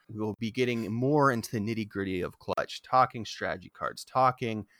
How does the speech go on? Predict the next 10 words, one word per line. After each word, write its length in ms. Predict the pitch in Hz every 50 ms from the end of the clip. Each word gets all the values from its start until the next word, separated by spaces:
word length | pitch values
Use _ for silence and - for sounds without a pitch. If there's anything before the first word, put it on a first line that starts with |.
| _ -
players, 460 | - 104 98 92 78 62 50 - -
talking 520 | - - 127 131 123 - - 104 101 95
team 260 | - - - 98 95
building, 460 | 90 90 87 85 87 92 - - - 80 _ _ _ _ _
talking 340 | - - 131 135 - - 123
the 100 | 117 117
different 300 | 123 117 - - 107 -
metas, 500 | 98 101 101 98 92 85 82 76 67 - - -
different 320 | 110 107 - 113 87 -
stadiums. 960 | - - - _ - 117 107 104 101 95 87 71 67 64 - - - -